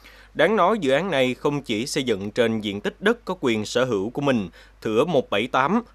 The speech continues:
tờ bản đồ số năm, mà còn xây dựng lên trên cả phần đất của bà Nguyễn Thị Tương, thửa hai trăm, tờ bản đồ số mười hai.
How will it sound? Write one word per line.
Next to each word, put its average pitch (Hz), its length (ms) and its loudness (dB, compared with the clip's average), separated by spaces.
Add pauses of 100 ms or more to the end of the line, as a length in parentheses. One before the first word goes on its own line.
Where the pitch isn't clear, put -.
tờ 123 200 4
bản 117 240 -2
đồ 123 180 4
số 170 160 -6
năm, 156 280 2 (220)
mà 135 140 4
còn 139 260 4
xây 175 160 -2
dựng 113 260 0
lên 120 220 2
trên 123 260 2
cả 113 300 0
phần 123 200 -2
đất 226 220 -2
của 127 100 -6
bà 117 220 4
Nguyễn 110 340 -2
Thị - 140 -8
Tương, 139 320 0 (240)
thửa 107 200 0
hai 143 220 0
trăm, 120 360 0 (160)
tờ 123 120 2
bản 120 240 2
đồ 123 200 6
số 180 140 -4
mười 143 160 0
hai. 117 340 0